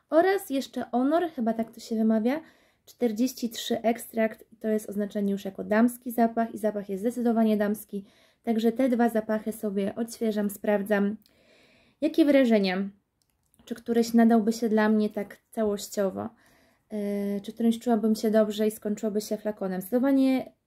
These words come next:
dużo bliżej mi z tym właśnie B Hat. Zdecydowanie. Jeżeli chodzi o ten Honor czy Honor czterdzieści trzy,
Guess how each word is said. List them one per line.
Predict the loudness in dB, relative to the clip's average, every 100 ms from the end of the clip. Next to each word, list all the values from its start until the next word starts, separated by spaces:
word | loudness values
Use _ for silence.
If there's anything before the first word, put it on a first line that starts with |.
| _
dużo | -2 0 2 2 2
bliżej | 2 0 2 4 4
mi | 2 0
z | -2
tym | -8 -8
właśnie | -8 -8 -8 -6 -6 -12 _ _
B | -4 -2 -2 -4 _
Hat. | -6 -6 -8 -20 _ _ _ _ _ _ -14
Zdecydowanie. | -2 4 4 4 -2 0 -2 -4 -6 -12 _ _ _ _ _
Jeżeli | 2 4 4
chodzi | 0 -2 -4 -2
o | -2
ten | 0 2 2 2
Honor | 0 0 0 0
czy | -2 -10
Honor | -2 2 2 0
czterdzieści | -10 -10 -6 -8 -8 -14
trzy, | -12 -2 0 2